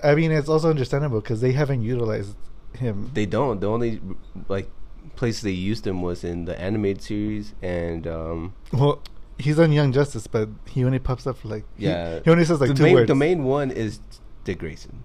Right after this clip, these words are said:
Speaker 1: Yeah, and then they confirm Jason's dead in that universe. But he was teased, though, if you saw the, if you saw Young Justice.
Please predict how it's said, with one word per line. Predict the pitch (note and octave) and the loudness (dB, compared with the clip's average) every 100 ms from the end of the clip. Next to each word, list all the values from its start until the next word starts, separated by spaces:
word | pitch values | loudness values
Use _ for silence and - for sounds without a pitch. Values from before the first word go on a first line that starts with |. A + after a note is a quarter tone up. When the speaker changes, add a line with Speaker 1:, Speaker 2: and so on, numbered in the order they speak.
| - | -8
Speaker 1:
Yeah, | A#2 - - | -6 -6 -8
and | B2+ | -4
then | B2 A#2+ A#2 - - - - | 0 0 -2 -8 -16 -18 -4
they | B2+ B2+ | 0 0
confirm | - A#2+ B2+ A#2 | -2 -2 -2 -2
Jason's | A2+ A2+ A#2 G#2+ | -2 -6 -6 -8
dead | G#2+ A#2 A2 | -4 -4 -4
in | G#2+ | -6
that | G#2+ C3 | -8 -8
universe. | A2+ G2+ G#2+ G#2+ - - - | -10 -10 -10 -12 -14 -16 0
But | F3 G3+ - - - - - - - | 4 4 4 -14 -18 -18 -16 -14 -6
he | D3 | -2
was | C3+ | -2
teased, | B2+ C#3+ C#3 | -4 -6 -6
though, | - G#2+ A2 - - | -4 -6 -6 -12 -12
if | |
you | G#2+ | -12
saw | G#2+ A2 A2 | -8 -8 -8
the, | - - - - - | -10 -12 -14 -14 -8
if | B2 A2+ | -6 -6
you | |
saw | G#2 A#2 | -4 -2
Young | A2+ G#2+ | -2 -4
Justice. | A2+ - - B2+ - | -8 -10 -16 -16 -18